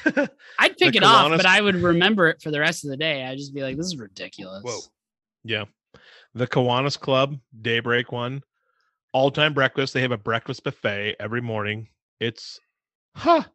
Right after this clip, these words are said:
Speaker 2: you can order individual stuff or the all-you-can-eat breakfast buffet, and it's everything you'd ever want at breakfast. Just loaded buffet. And then they got your hot beef, chili dogs, all that stuff.
Speaker 1: Ah, chili
Speaker 2: For
Speaker 1: dogs.
Speaker 2: lunch. Oh, yeah.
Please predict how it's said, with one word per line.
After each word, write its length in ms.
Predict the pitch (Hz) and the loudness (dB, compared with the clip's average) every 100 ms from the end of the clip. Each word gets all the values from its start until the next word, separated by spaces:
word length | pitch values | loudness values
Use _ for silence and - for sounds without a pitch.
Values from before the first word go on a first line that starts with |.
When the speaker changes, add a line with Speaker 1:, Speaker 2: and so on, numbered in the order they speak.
| _ | _
Speaker 2:
you 140 | 127 | -8
can 100 | 123 | -4
order 240 | 123 135 123 | -2 -2 -4
individual 440 | 127 143 151 151 | -6 -8 -8 -10
stuff 300 | - 135 131 - | -8 -8 -8 -8
or 180 | 113 | -8
the 80 | 117 | -6
all-you-can-eat 460 | 107 117 117 113 113 | -6 -6 -8 -12 -10
breakfast 340 | 107 107 - | -12 -12 -18
buffet, 420 | 117 - 113 120 - _ _ _ - | -18 -10 -8 -8 -12 _ _ _ -10
and 120 | 131 | -8
it's 160 | 131 | -6
everything 320 | - 120 107 117 | -6 -8 -6 -4
you'd 100 | 117 | -2
ever 140 | 123 | -2
want 200 | 120 143 | -2 -4
at 60 | 107 | -4
breakfast. 440 | 123 - - - - | -8 -8 -14 -16 -12
Just 160 | 135 | -10
loaded 320 | 127 151 165 156 | -2 -2 -2 -8
buffet. 420 | 151 160 127 110 _ _ _ _ _ - _ 160 | -8 -6 -6 -10 _ _ _ _ _ -20 _ -10
And 80 | |
then 80 | 156 | -6
they 80 | 156 | -2
got 160 | 139 - | -2 -2
your 80 | |
hot 260 | 117 117 - | -2 -2 -2
beef, 240 | 117 113 | -6 -8
chili 300 | - 120 113 | -8 -6 -4
dogs, 500 | 113 110 107 104 - | -4 -4 -4 -8 -12
all 140 | 107 101 | -12 -10
that 180 | 101 - | -12 -12
stuff. 400 | - 101 - - | -12 -12 -12 -6
Speaker 1:
Ah, 500 | 160 180 180 160 113 _ _ _ _ _ _ | 2 4 4 0 -4 _ _ _ _ _ _
chili 360 | - 151 175 196 | -10 -4 -2 -2
Speaker 2:
For 100 | 202 | -2
Speaker 1:
dogs. 160 | 214 262 | -2 0
Speaker 2:
lunch. 520 | 120 117 110 - - - _ _ 127 | 0 0 -2 -6 -10 -16 _ _ -8
Oh, 120 | 113 | -6
yeah. 240 | 101 101 | -6 -10